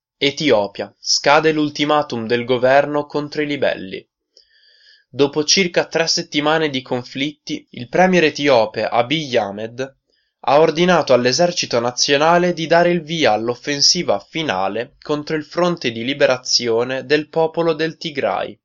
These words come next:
T P L F. Quest'ultimo, di grande influenza governativa per circa quindici anni,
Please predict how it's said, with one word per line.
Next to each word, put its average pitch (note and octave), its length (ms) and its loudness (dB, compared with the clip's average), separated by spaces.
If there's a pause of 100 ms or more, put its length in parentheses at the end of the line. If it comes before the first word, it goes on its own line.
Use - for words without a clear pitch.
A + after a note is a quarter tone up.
(220)
T D3+ 200 -10
P D#3 160 -4
L D3+ 500 0
F. - 300 -16 (1000)
Quest'ultimo, E3+ 960 -4
di A#2+ 160 -8
grande D#3 340 2
influenza C#3+ 640 -2
governativa B2 880 -2
per A#2+ 220 0
circa D3+ 440 -4
quindici D#3+ 560 -4
anni, G#2+ 480 -10